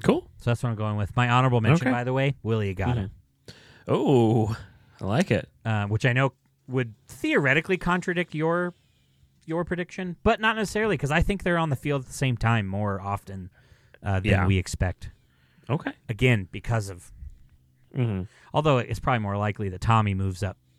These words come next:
Speaker 2: to play wing and we have another, we have Memo in there or something. But anyway.
Speaker 1: Maybe.
Speaker 2: All right, hit me with your league M V P.
Speaker 1: Uh, my league M V P, my official prediction is, uh, Messi.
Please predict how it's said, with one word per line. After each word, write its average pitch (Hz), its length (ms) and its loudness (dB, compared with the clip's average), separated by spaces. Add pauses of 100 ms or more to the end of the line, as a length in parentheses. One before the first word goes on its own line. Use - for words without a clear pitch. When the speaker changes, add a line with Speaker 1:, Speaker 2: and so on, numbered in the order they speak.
Speaker 2:
to - 80 -12
play 101 220 -4
wing 92 340 -10
and 92 240 -14
we 98 100 -6
have 95 120 -4
another, 90 320 -8 (120)
we 101 120 -6
have 92 100 -2
Memo 98 300 2
in 92 100 -4
there 92 160 -6
or 90 60 -10
something. 90 400 -12
But 95 120 -12 (140)
anyway. 143 300 0 (160)
Speaker 1:
Maybe. 101 240 -2 (1000)
Speaker 2:
All 160 60 10
right, 151 200 10
hit 175 140 2
me 185 140 2
with 180 100 6
your 156 140 6
league 143 440 4
M 110 140 2
V 101 140 -6
P. 104 340 -4 (880)
Speaker 1:
Uh, 120 320 12
my 131 140 10
league 156 180 10
M 156 160 8
V 151 140 8
P, 131 440 8 (320)
my 127 440 8
official 170 680 8
prediction 117 800 2
is, 95 800 2 (600)
uh, 92 380 4 (420)
Messi. 98 460 -4